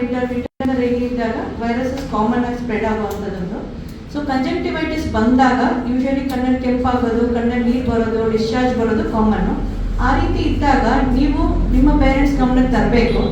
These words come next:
ಯಾಕಂದ್ರೆ ಕಪ್ಪು ಗುಡ್ಡೆ ಇನ್ಫೆಕ್ಷನ್ ಆದ್ರೆ ಟ್ರೀಟ್ಮೆಂಟ್ ಕಷ್ಟ ಆಗುತ್ತೆ. ಸ್ವಲ್ಪ ನೀವು ಬಿಳಿ ಗುಡ್ಡೆ ಇನ್ಫೆಕ್ಷನ್ ಇದ್ದಾಗಲೇ ಟ್ರೀಟ್ಮೆಂಟ್ ತಗೊಂಡ್ರೆ ನೀವು ಬೇಗ ರಿಕವರಿ ಆಗ್ತೀರಾ.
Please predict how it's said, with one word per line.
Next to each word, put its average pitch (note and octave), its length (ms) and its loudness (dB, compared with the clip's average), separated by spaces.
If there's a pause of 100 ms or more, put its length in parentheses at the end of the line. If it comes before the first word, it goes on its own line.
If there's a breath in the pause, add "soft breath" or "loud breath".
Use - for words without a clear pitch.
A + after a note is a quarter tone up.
(320)
ಯಾಕಂದ್ರೆ C#4 320 -2
ಕಪ್ಪು C4 300 4
ಗುಡ್ಡೆ E4 200 2
ಇನ್ಫೆಕ್ಷನ್ C#4+ 640 0
ಆದ್ರೆ C4+ 240 0
ಟ್ರೀಟ್ಮೆಂಟ್ B3+ 480 -4
ಕಷ್ಟ G3+ 180 -4
ಆಗುತ್ತೆ. - 720 -4
ಸ್ವಲ್ಪ D4 300 0
ನೀವು D4 200 4
ಬಿಳಿ C4 200 0
ಗುಡ್ಡೆ D4+ 280 -4
ಇನ್ಫೆಕ್ಷನ್ C#4 480 -4
ಇದ್ದಾಗಲೇ C4 320 -4
ಟ್ರೀಟ್ಮೆಂಟ್ C4 460 -2
ತಗೊಂಡ್ರೆ G#3 320 -4 (440 loud breath)
ನೀವು D4+ 160 -4
ಬೇಗ C4 260 2
ರಿಕವರಿ A3+ 440 -2
ಆಗ್ತೀರಾ. F3+ 340 -4